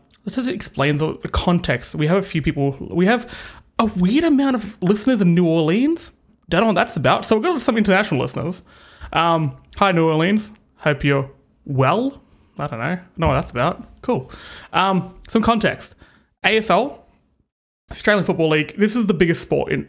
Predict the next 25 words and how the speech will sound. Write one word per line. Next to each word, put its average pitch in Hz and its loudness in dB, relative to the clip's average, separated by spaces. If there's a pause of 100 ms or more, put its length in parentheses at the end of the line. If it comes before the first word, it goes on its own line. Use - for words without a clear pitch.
(120)
Australia, 139 0
and 147 0
because 170 0
of 143 -2
covid 143 0
nineteen, 214 0 (300)
the 151 2
season 151 2
is, 131 2 (560)
is 135 -2
kaput. - -4
It's - -2 (840)
probably 127 -4
not 135 -2
gonna 143 0
happen. 180 -2
It's 220 -14
probably 160 0
not 156 -2
gonna 165 -2
restart. 208 0
We've 151 0
had 170 2
one 156 0
round. 143 -2